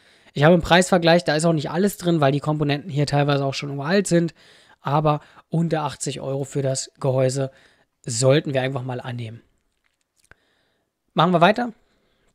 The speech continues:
und kümmern uns einmal an der Stelle um den Prozessor. Das ist der Xeon E fünf sechsundzwanzig achtzig V zwei. Das ist eine Server-C P U, die hat, bringt viele Kerne mit und, ähm, auch f-, einen hohen Turbotakt. Problem,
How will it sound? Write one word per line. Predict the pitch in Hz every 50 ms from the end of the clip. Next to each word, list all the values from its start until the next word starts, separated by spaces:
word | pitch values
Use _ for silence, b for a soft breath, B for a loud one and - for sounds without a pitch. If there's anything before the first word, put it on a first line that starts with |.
| _ _ _ _ _ _ _ _ _ - -
und | - 143
kümmern | - 156 151 151 147 147
uns | 143 139 131 -
einmal | - - - 131 139 139 135 135
an | 120 117 127
der | 127
Stelle | 123 - - 131 123 127 131 131 b b b b b b b _
um | - 143 143
den | 143 127 120
Prozessor. | - 135 127 - - 139 - 120 120
Das | 131 135 151
ist | 175 175 -
der | 190 170 156 151 147
Xeon | 175 147 131 143 175 226 247 240 233 208
E | 160 170 151
fünf | - - - 208 220 220 214 202 - - -
sechsundzwanzig | 165 147 180 190 - - 196 180 165 - 165 156 156 151 156 180 -
achtzig | 143 135 - - - 139 123
V | - 127 127
zwei. | - - - - - - - b b b b b b b b b b b b b b b b b _
Das | - 160 175
ist | 190 185
eine | 202
Server-C | 165 - - 202 247 269 262 233 175 - - 156
P | 143 147 147
U, | 151 165 196 240 262
die | 220 202 202 180
hat, | 156 175 180 175 _ -
bringt | 160 175 180 165
viele | - - - 247 285
Kerne | - - 180 180 190 185
mit | 160 151 160 190 - - _ _ _ _ _ _ _ _ _ _ _ _ _
und, | _ - 170 170 170 165 165 165 - -
ähm, | 165 156 156 156 156 156 156 -
auch | 151 147 190 - -
f-, | - - - - - -
einen | 170 165 175 143
hohen | 151 165 160 147
Turbotakt. | 139 170 190 170 143 - - 120 - - -
Problem, | - - - 151 147 175 208 240 254